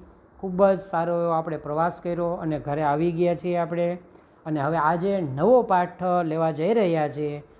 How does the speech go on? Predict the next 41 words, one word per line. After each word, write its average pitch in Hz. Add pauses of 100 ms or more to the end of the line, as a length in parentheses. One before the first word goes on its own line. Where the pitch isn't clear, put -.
(120)
અને 156
એ 180
પ્રકરણ 208
નંબર 202
આપણું 196
સાતમું 196
છે, 196
આપણા 180
વારસાનું 170
જતન. 156 (300)
હવે 202
આપણે 202
બધા 160
વારસાના 202
સ્થળો 185
જોયા, 156 (240)
હવે 185
આપણે 214
એનું 233
જતન 180
કરવાનું 160
છે, 214
આપણે 180
એને 190
સાચવવાના 180
છે, 208 (260)
આપણે 185
એનું 214
રક્ષણ 247
કરવાનું 160
છે. 175
તો 170 (140)
કઈ 294
રીતે 226
કરશું 202 (260)
એ 262
આપણે 214
આ 180
પાઠની 165
અંદર 151
સમજવાનું 147